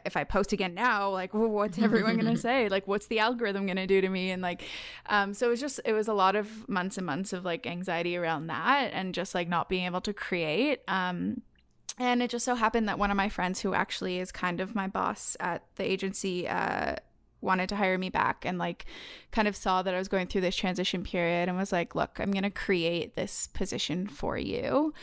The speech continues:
Speaker 2: Hmm.
Speaker 1: Um, and she kind of pulled me out of it and gave me this wicked job. And,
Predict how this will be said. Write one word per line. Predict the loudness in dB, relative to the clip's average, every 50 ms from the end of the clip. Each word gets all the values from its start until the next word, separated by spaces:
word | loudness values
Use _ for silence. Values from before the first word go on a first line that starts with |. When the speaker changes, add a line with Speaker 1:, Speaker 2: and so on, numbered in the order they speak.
| -10 -6
Speaker 2:
Hmm. | -2 0 0 0 0 2 2
Speaker 1:
Um, | 2 4 4 2 0 -2 -2 -2 -2 -2 -4 -4 -4
and | -2 -2 0 0 0 0 0 0 -2 -2 0 0 0 0 0 -2 -4 -6 -6
she | -2 -2 -2 0 0 0 0 0 0 0 2 2 2 2 0 0
kind | -2 -2 -2 -2
of | -2
pulled | 0 -2 -2 0
me | 0 0
out | 0 0 2 2
of | 2 2 2
it | 2 2 2 0 0 0
and | 0 0 0 0 0 -2 -4 -4 -4
gave | -2 -2 0
me | 0 0
this | 0 0 0 0 -2
wicked | -2 -2 -2 -4 -2
job. | -2 -2 0 2 2 2 2 2 0 0
And, | -2 -2 0 0 -2 0 0 -2 -2 -2 -4